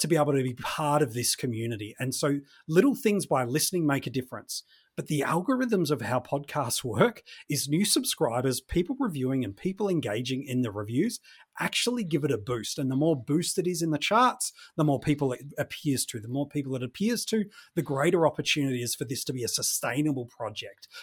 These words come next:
for these guys who are giving up their time. So from someone who understands it on the other side, can I just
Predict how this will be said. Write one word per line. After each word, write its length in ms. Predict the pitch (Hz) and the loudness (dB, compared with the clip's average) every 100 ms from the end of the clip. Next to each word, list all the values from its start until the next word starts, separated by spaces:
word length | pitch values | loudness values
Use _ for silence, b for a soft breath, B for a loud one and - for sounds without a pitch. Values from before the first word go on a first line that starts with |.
| B | B
for 100 | 156 | -6
these 220 | 131 123 | -4 -4
guys 320 | - 104 101 | -4 -2 -4
who 100 | - | -6
are 40 | 107 | -8
giving 220 | 113 113 | -8 -8
up 140 | 110 - | -8 -8
their 140 | 98 | -8
time. 320 | - 104 95 | -6 -8 -6
So 220 | 90 107 | -4 -6
from 240 | 98 139 127 B B | -2 -2 -2 B B
someone 300 | - 180 180 | 4 6 6
who 160 | 165 170 | 6 6
understands 560 | 170 156 - 165 170 180 | 4 2 4 4 4 4
it 80 | 160 | 2
on 140 | 160 | 4
the 100 | 156 | 4
other 160 | 170 175 | 2 0
side, 340 | - 196 202 | 0 0 -2
can 140 | 196 | -2
I 80 | 202 | -2
just 260 | 196 - | -2 -4